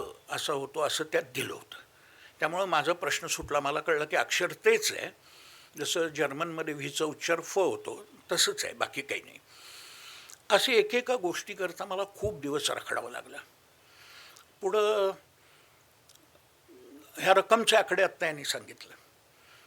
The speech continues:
मग एक पुस्तक आहे, Selected Documents of Shahjahan Sarain, Selected Documents of Aurangzeb Sarain. हे हैदराबादहून आर्काइव्ह डिपार्टमेंटनं प्रकाशित केलेली पुस्तकं आहेत, Selected Wakai of the Deccan.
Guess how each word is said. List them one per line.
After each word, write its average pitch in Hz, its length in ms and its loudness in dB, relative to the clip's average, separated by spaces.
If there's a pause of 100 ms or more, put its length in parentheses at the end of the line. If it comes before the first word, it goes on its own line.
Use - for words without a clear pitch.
(160)
मग 175 480 -12
एक 185 400 -4
पुस्तक 214 360 2
आहे, 185 80 4
Selected 170 580 -2
Documents 156 540 -4
of 160 60 -2 (140)
Shahjahan 120 420 0
Sarain, 120 520 -4
Selected 135 400 -6
Documents 131 480 -6
of 123 180 -6
Aurangzeb 117 560 -8
Sarain. 131 220 -8
हे 202 80 -4
हैदराबादहून 190 760 0
आर्काइव्ह 156 340 2
डिपार्टमेंटनं 156 680 -4
प्रकाशित 135 520 -4
केलेली 113 260 -10
पुस्तकं - 460 -6
आहेत, - 540 -4
Selected 135 460 0
Wakai 117 280 -2
of 120 80 -8
the 113 120 -10
Deccan. 120 300 -14